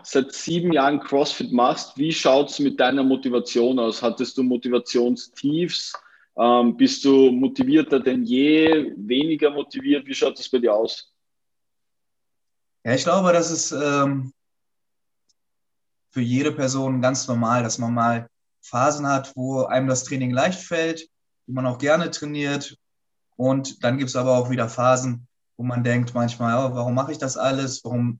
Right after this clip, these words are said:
Speaker 2: investiere ich so viel Zeit rein?“ Man muss ja auch sagen, CrossFit ist eine der Sportarten, wo, ähm, ja, das Kosten-Nutzen-Verhältnis man jetzt nicht unbedingt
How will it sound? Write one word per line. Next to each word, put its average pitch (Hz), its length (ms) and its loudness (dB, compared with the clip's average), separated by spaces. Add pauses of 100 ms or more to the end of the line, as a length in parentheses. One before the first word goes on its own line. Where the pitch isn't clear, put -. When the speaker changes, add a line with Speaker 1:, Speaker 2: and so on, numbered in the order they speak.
(120)
Speaker 2:
investiere 147 720 0
ich 135 220 -2
so 147 140 -2
viel 139 200 -2
Zeit 131 360 0
rein?“ 165 400 0 (360)
Man 127 160 -2
muss 160 180 -2
ja 151 80 2
auch 143 100 0
sagen, 147 300 2
CrossFit 160 360 -4
ist 147 140 -6
eine 147 280 -2
der 143 120 -2
Sportarten, 139 840 -2 (840)
wo, 139 540 0
ähm, 131 640 2 (160)
ja, 131 240 4
das 123 180 2
Kosten-Nutzen-Verhältnis 165 1300 0
man 143 180 -4
jetzt 139 200 -2
nicht 139 180 -4
unbedingt 131 580 -2